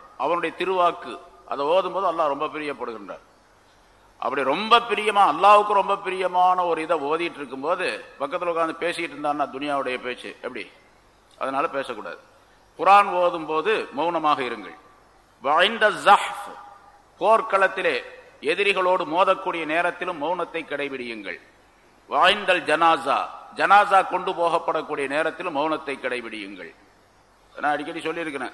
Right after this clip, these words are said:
ஜனாசா கொண்டு போகும்போது சத்தம் போட்டுக்கிட்டே போவாங்க, பேசிக்கிட்டே போவாங்க. எந்த சத்தம் போடக்கூடாது அங்க. சில பேர் இந்த களிமா சொல்லிக்கிட்டே போறாங்க,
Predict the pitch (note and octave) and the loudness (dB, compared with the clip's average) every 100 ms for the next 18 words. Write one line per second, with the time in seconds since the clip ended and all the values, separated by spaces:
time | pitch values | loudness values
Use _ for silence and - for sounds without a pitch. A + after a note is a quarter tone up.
0 | A2+ C3+ D#3+ D#3+ C#3+ D#3 D3 D3+ D#3 F3 | -10 -4 -2 -2 -4 -8 -6 -6 -4 -4
1 | D#3 D3 D#3+ D#3+ D#3+ E3 D3+ C3+ A#2+ G#2+ | -4 -4 -4 -4 -4 -4 -2 -4 -4 -8
2 | - - - - C#3+ D3+ D#3 D#3 E3+ D3+ | -20 -20 -20 -8 -8 -6 -8 -4 -2 -2
3 | D3+ C#3 A2+ - - - - _ _ _ | -2 0 -2 -8 -18 -20 -20 _ _ _
4 | - B2+ F#3+ F#3+ F#3+ G3 F#3+ F#3 F3+ F3 | -6 -2 0 0 0 2 4 2 2 -2
5 | D#3+ D3+ B2+ F#2+ - - - _ - E3 | -2 -2 -4 -6 -12 -20 -20 _ -8 -2
6 | F3 E3+ D#3 E3+ F3 E3+ D#3+ D#3+ D#3+ E3 | -2 -2 -4 -4 -2 -2 -4 -4 -4 -2
7 | D#3+ D#3 D3+ G#2+ | -2 -2 -2 -6